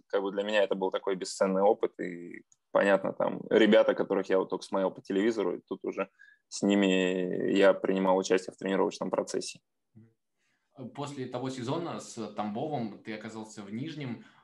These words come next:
Speaker 2: а, и я правильно понимаю, у тебя теперь вся семья живёт в Нижнем, то есть ты провел в Нижнем шесть лет, и за это время вся твоя семья переехала в Нижний?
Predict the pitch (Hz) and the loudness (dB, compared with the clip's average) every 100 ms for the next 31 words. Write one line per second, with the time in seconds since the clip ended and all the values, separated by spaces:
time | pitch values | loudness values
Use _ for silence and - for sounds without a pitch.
0 | _ 104 98 95 90 - - 113 113 147 | _ -12 -10 -10 -10 -14 -10 -8 -4 -4
1 | 139 131 110 - 135 131 - 131 - 131 | -4 -4 -4 -6 -8 -10 -8 -10 -8 -8
2 | - 120 117 104 98 - 101 92 90 92 | -8 -6 -6 -8 -12 -12 -12 -12 -14 -14
3 | - - 110 107 107 110 107 101 - 110 | -16 -10 -8 -8 -8 -10 -10 -8 -8 -6
4 | 127 175 175 - 107 110 107 104 101 107 | -6 -8 -8 -12 -8 -6 -6 -8 -6 -6
5 | 107 95 117 120 95 110 104 95 95 101 | -6 -8 -8 -8 -10 -14 -12 -12 -10 -12
6 | 98 92 92 95 92 92 90 82 78 | -12 -12 -12 -12 -14 -14 -14 -16 -20